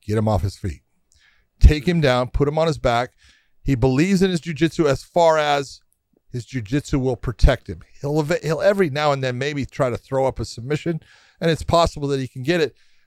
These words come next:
but he does a very good job of not accepting a lot of damage when he does get taken down. But that's not gonna win him the fights, and that's what other fighters have figured out. They figured out, hey, get into him,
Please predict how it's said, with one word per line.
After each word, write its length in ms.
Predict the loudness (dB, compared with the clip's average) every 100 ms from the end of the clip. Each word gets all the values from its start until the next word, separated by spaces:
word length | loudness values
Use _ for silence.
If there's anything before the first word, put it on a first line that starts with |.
| _
but 180 | 0 2
he 180 | 0 2
does 240 | 2 2
a 60 | 0
very 300 | 0 -2 0
good 200 | -2 0
job 260 | 0 -2
of 100 | -4
not 220 | -4 -4
accepting 500 | -4 -2 -2 -2 -4
a 60 | -4
lot 200 | -4 -4
of 120 | -2
damage 540 | -2 -2 -2 -4 -6 -6
when 120 | -4
he 60 |
does 300 | 0 0 0
get 160 | -2 -2
taken 340 | -2 -2 -6
down. 280 | -8 -8 -8 -14 _ _ _ _ _ _ _ _ _ _
But 260 | 2 2 0
that's 200 | -10 -2
not 200 | -2 0
gonna 140 | -4
win 200 | -2 -2
him 120 | -4 -4
the 80 |
fights, 380 | -4 0 0 -2
and 280 | -8 -6 -2
that's 320 | -2 -4 -6
what 300 | 0 0 0 _ _ _
other 220 | -4 -2
fighters 460 | -2 -2 0 0 0
have 120 | -2
figured 380 | -2 -6 -4 -2
out. 300 | -2 -4 -8
They 100 | -10
figured 240 | -6 -2 -2
out, 140 | 0
hey, 300 | -2 -2 -6 _ _ _ _ _ _ -6
get 200 | -2 -2
into 340 | -2 0 2
him, 220 | 2 -2